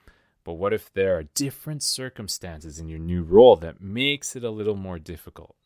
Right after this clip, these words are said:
right? So it's always better to underpromise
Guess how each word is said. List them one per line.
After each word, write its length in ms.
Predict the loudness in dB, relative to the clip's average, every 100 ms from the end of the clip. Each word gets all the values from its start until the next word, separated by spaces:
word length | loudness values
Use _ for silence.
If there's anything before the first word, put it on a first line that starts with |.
| _
right? 400 | -20 -16 -16 -14
So 260 | -12 -12 -12 _ _ -20
it's 200 | -4 6
always 400 | 8 10 8 6
better 340 | -2 -2 -4
to 400 | -8 -10 -10 -16 _ -2
underpromise 1200 | 0 6 6 6 2 0 0 0 -6 -12 -14